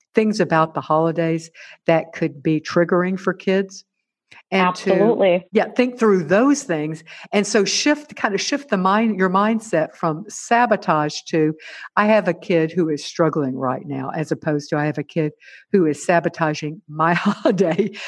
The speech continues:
Speaker 1: and my
Speaker 2: Yeah.
Speaker 1: enjoyment and kind of, you know, ruining, uh,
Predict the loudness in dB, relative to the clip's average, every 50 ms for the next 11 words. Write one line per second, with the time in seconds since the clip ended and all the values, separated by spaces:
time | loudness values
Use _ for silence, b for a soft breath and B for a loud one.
0 | B B 0 0 2 2 2 2 2 2 2 2 2 2 2 2 4 4 2 2
1 | 2 2 0 0 -2 B B B B B -6 -4 -2 0 0 0 2 2 0 0
2 | 0 -2 -2 0 2 2 2 0 -2 -4 B B B B -10 -4 0 2 2 4
3 | 4 4 2 2 2 2 2 2 2 2